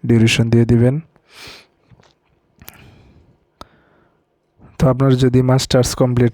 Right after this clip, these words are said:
থাকে তাহলে নিচে টিক চিহ্ন আছে, এই জায়গায় টিক চিহ্ন দিবেন, দিয়ে আপনার মাস্টার্সের তথ্যগুলো দিয়ে দিবেন।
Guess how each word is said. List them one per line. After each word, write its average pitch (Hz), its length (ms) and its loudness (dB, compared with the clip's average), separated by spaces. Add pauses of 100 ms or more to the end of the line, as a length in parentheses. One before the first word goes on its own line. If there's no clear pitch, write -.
থাকে 120 240 0 (1700)
তাহলে 113 380 0 (240)
নিচে 120 280 0 (580)
টিক 123 220 0
চিহ্ন 120 180 0 (120)
আছে, 123 200 0 (2000)
এই 127 100 2
জায়গায় 120 240 2
টিক 123 180 0
চিহ্ন 123 140 -2 (120)
দিবেন, 123 220 2 (840)
দিয়ে 117 240 4
আপনার 120 280 0
মাস্টার্সের - 540 0
তথ্যগুলো 117 460 0 (100)
দিয়ে 120 200 2
দিবেন। 123 240 2